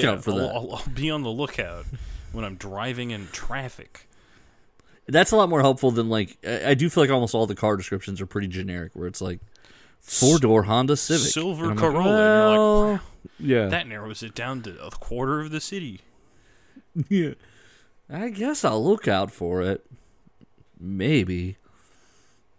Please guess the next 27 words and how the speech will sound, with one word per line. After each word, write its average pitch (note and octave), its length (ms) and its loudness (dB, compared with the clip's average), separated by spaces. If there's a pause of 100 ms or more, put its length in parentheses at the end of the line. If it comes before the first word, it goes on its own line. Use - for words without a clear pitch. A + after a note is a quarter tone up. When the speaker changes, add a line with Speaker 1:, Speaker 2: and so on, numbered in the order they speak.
(760)
Speaker 2:
But E3 120 -2
I F3+ 100 4
don't, A3+ 260 0
I, D#3+ 140 -4
so G3+ 460 2
I A3 120 -4
just, G3 480 -6
I A3 120 0
don't G#3 180 -4
think D3+ 220 -2
that A#2 140 -8
this, - 680 -2 (1800)
I F#3+ 260 -6
don't A3 120 -2
think E3+ 160 -2
this, C3 220 -2 (100)
this A#2 260 -4
dra-, A2+ 440 -4
I, G2+ 180 -12
listen, A2+ 500 0 (680)
if G#2 460 -6
you C#3 120 8
wanted D3+ 240 6
to D3+ 60 2
be D#3 80 4
concerned C#3 420 4
about A#2+ 400 6